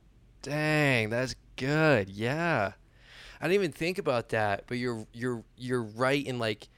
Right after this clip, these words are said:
man, being on mission from an earthly sense can keep you from potentially finding the real answers in life, just the deeper answers in life, right? Like, your, your real purpose, who you really are, this concept of a God, who God is,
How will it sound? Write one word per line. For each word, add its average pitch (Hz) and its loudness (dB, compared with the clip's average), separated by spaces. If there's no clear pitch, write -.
man, 127 -2
being 147 0
on 143 0
mission 117 -2
from 113 -6
an 110 -4
earthly 110 -4
sense 101 -4
can 107 -8
keep - -8
you 120 -2
from 107 -6
potentially 104 -4
finding 101 -4
the 101 -6
real 101 0
answers 98 -4
in - -12
life, - -10
just 139 -2
the 123 0
deeper 113 0
answers 104 -10
in 110 -8
life, - -10
right? 104 0
Like, 104 -2
your, 107 -2
your 107 0
real 110 4
purpose, 104 -2
who 120 -4
you 107 -2
really 104 4
are, 95 4
this 107 -4
concept 113 -4
of 104 -2
a 107 0
God, 104 0
who 117 -4
God 101 2
is, 98 0